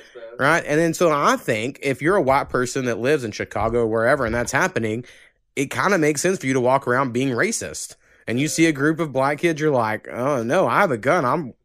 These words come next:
Speaker 2: we're re-," you know, like, I just understand that. I just
Speaker 1: Yeah,
Speaker 2: get it.
Speaker 1: it's like, I'm not racist. I'm just being on guard 'cause this is what's been happening. This is my
Speaker 2: Right.
Speaker 1: surroundings. This is what I'm getting used to.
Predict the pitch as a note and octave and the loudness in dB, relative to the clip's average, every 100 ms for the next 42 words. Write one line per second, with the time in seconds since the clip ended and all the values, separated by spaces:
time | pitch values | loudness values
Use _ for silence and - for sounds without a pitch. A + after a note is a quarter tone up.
0 | _ _ - B2 C3+ C#3+ D#3+ D#3 E3 E3 | _ _ -12 -2 2 4 4 4 4 4
1 | D#3+ - F3 E3 F3 E3+ D#3 C3+ - C3+ | 2 2 2 2 2 2 0 -2 -2 0
2 | D3+ F#2+ F2 - G#2 A2+ A2+ C3 G#2+ - | -2 -4 -8 -8 -8 -6 -2 -2 -2 -8
3 | - - - - A2+ - - - B2 A#2 | -16 -18 -18 -18 -20 -20 -20 -6 0 4
4 | D3 D3 C3+ C3+ B2 - A#2+ A#2 C3 C3 | 6 6 6 6 4 6 6 8 6 6
5 | B2+ C3+ D3 D3 C3 C#3+ C3 C#3+ D3 C3+ | 8 8 10 8 6 4 4 2 2 6
6 | C3+ - B2+ C3 B2 C3+ D3+ D#3 A#2 C3 | 4 4 6 6 6 4 4 4 2 0
7 | C3+ C3 B2+ A#2+ C3 B2 C3 D3 C#3+ B2+ | 2 6 6 6 6 8 8 6 6 6
8 | B2+ B2+ C3+ B2+ B2 B2 A#2 - A#2 B2 | 4 0 0 4 6 8 6 4 6 6
9 | B2 C3+ C3 C3+ D3 F3+ - - - | 6 6 4 4 4 4 4 4 4